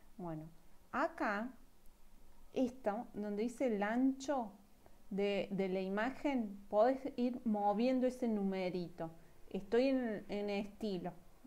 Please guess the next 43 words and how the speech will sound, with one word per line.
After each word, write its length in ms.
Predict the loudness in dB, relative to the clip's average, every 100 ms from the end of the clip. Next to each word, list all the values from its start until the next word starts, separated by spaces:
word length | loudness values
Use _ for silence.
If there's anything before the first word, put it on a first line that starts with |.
| -14
¿tá? 280 | -6 -4 -4 -4
Ese 300 | -2 2 2
tres 280 | 4 2
treinta 300 | 2 0 2
y 20 | 0
cinco 300 | 0 2 2
a 20 |
lo 100 | 2
mejor 340 | 0 0 -2
subirlo 460 | 0 0 2 4 6
a, 200 | 6 2 -8 -12 -4
a 160 | 0
tres 280 | 6 6 6
cincuenta, 800 | -2 0 0 2 2 2 -2 -2
ir 220 | 2 0
probando 480 | 6 8 8 6 0
con 180 | 0 -2
eso. 320 | -4 -6 -10 -6
Y 120 | 0
lo 220 | 4 6 8
otro 440 | 6 4 0 2
es, 220 | 4 4 2 -12 -20 -20 -20 -20 -20 -18 -6
tal 260 | 4 6 10
vez 280 | 10 10 6
acá 520 | 6 6 4 4 2 -4 0
en 200 | 4 4
el 440 | 6 6 6 6
ancho 360 | 6 4 4 4
y 160 | 4
en 120 | 4
el 140 | 4 6
alto 360 | 6 4 4
de 120 | 6 6
las 200 | 4 2
imágenes, 800 | 2 4 4 2 -2 0 0 -2
eh, 120 | -6 -4
acá 320 | -6 -2 -2
en 120 | 0
el 140 | 4 4
H 280 | 4 2 0
T 180 | 0
M 320 | 2 2 2 4
L, 300 | 2 2